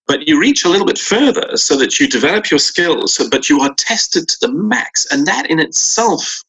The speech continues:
generates reward. And so that the next time you want to do more and you want to do more and you want to do more. It is the theory of incremental gains in action, but <laughs> all of that stuff happens behind closed doors with no one observing.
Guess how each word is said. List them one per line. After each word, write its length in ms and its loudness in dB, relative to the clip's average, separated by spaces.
generates 600 0
reward. 540 0
And 100 2
so 140 0
that 160 2
the 60 4
next 280 0
time 220 -4
you 100 6
want 360 0
to 80 2
do 60 6
more 380 2
and 100 0
you 100 4
want 160 2
to 40 -2
do 60 0
more 220 4
and 100 -4
you 80 -2
want 180 2
to 40 -2
do 180 -4
more. 320 0
It 180 0
is 480 0
the 120 0
theory 360 2
of 80 -2
incremental 640 -2
gains 600 -2
in 260 -2
action, 540 -4
but 520 -2
<laughs> 460 -8
all 200 6
of 100 0
that 260 -2
stuff 340 -4
happens 340 -2
behind 380 -2
closed 340 -2
doors 300 0
with 160 -4
no 80 0
one 140 -4
observing. 440 0